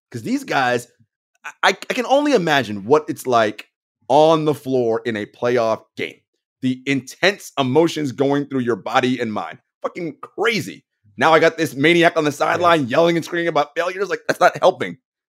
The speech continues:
Speaker 1: At least for me. If I was a player, I don't want that. It doesn't help me. <laughs> It doesn't help me at
Speaker 2: Right.
Speaker 1: all. <laughs>
Speaker 2: Right. Right. Uh, I should add, um,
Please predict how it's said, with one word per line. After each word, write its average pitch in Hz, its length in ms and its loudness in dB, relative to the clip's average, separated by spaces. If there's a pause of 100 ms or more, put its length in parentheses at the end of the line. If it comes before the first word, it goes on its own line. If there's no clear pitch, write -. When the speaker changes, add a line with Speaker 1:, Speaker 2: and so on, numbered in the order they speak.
Speaker 1:
At 165 40 4
least 233 140 -2
for 180 120 4
me. 175 160 2
If 113 80 -2
I 214 120 8
was 254 100 4
a 247 60 -4
player, 247 340 2
I 180 80 4
don't 185 140 4
want 165 220 4
that. - 200 -6
It - 60 -4
doesn't 190 180 0
help 185 180 2
me. 80 200 -12 (180)
<laughs> - 180 -18
It 220 280 0
doesn't 220 220 4
help 196 140 2
me 185 100 -2
at 143 60 2
Speaker 2:
Right. 107 60 -2
Speaker 1:
all. - 160 -12 (100)
<laughs> 127 100 -10
Speaker 2:
Right. 104 220 -14 (580)
Right. 104 180 -14 (840)
Uh, 131 520 -2
I 131 120 -12
should 135 200 -6
add, 135 460 0
um, 110 560 -14